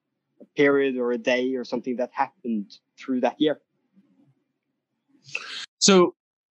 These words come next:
Speaker 2: okay. So walk us through that. Mission Impossible.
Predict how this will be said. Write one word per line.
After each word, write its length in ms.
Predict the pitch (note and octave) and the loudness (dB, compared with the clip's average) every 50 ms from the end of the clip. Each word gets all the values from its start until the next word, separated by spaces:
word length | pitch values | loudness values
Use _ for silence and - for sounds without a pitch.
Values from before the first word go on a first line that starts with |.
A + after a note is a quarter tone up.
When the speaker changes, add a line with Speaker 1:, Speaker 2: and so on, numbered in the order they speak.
| _ _ _ _ - | _ _ _ _ 2
Speaker 2:
okay. 340 | D#3+ D#3+ D#3+ D3 C#3+ D3 C3 - _ _ _ _ _ _ _ _ _ _ _ _ _ _ _ | 4 4 6 4 2 0 -2 -4 _ _ _ _ _ _ _ _ _ _ _ _ _ _ _
So 460 | - - - F#3 E3+ D3+ D3+ C#3 C3+ C4 G3 D3+ C#3 - _ - | -2 4 6 6 8 6 6 4 0 -2 -4 -6 -6 -8 _ -2
walk 380 | D#3+ C3+ D3 E3 F3+ F3 - | 2 4 6 4 4 4 4
us 280 | E3+ - - - - - _ _ _ _ _ _ _ _ _ _ _ | 4 4 4 2 2 -2 _ _ _ _ _ _ _ _ _ _ _
through 200 | - D3+ D3+ C#3+ | 4 4 6 6
that. 280 | C3 A2+ G2+ G2+ F#2+ - - _ _ _ _ _ _ _ _ _ _ _ _ _ _ - | 6 6 6 4 2 0 -6 _ _ _ _ _ _ _ _ _ _ _ _ _ _ 4
Mission 360 | C3 D3 D3+ C3+ - D#3 D3+ | 4 6 6 4 4 4 4
Impossible. 760 | C3 A#2 - C3+ B2+ B2+ C3 - A2 G2 G#2+ A2 G2+ F#2 | 4 4 4 4 4 4 4 2 0 2 2 2 2 2